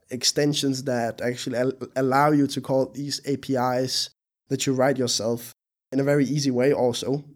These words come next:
So we go in, and most of it at the moment is without coding, but we're moving more and more into the coding part. And the reason for that is because this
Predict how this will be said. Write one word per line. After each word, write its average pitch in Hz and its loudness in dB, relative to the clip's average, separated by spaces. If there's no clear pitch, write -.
So - -2
we 151 0
go 160 6
in, 175 4
and 139 4
most 139 4
of 165 0
it 170 2
at 131 0
the 151 2
moment 131 4
is - -2
without 135 0
coding, 220 4
but 143 4
we're 147 6
moving 165 8
more 143 8
and 139 8
more 139 6
into 131 0
the 131 -4
coding 135 2
part. 127 0
And 131 2
the 135 2
reason 143 6
for 135 -2
that 127 2
is 123 -2
because 131 -4
this - 0